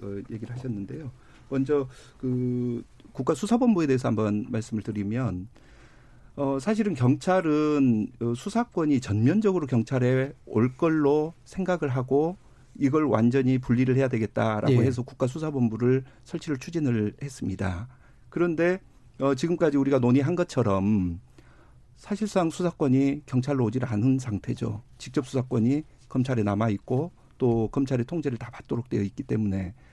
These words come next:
Speaker 1: 그런데 이미 경찰은 국가수사본부를 설치해서, 어, 행정경찰과 수사경찰을 완전히 분리를 하려고 하고
Speaker 2: 예.
Speaker 1: 있습니다. 그래서 굉장히 경찰은 선제적으로 대응하고 있다.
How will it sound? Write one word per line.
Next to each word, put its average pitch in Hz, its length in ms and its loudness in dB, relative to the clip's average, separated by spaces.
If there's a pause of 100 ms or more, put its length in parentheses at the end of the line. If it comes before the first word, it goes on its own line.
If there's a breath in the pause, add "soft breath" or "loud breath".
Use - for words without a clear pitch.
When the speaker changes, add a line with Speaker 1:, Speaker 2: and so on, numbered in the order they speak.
(240 soft breath)
Speaker 1:
그런데 196 340 4
이미 160 280 0
경찰은 120 800 2 (240)
국가수사본부를 165 800 0
설치해서, 143 720 0 (420 soft breath)
어, 117 340 0 (480)
행정경찰과 156 960 0
수사경찰을 139 500 0
완전히 113 300 0
분리를 175 380 0
하려고 107 260 -2
하고 101 140 -4
Speaker 2:
예. 120 40 -2
Speaker 1:
있습니다. 110 440 0 (300 soft breath)
그래서 170 280 0
굉장히 170 500 2 (400 soft breath)
경찰은 156 380 0
선제적으로 214 500 4
대응하고 117 400 2
있다. 95 540 -2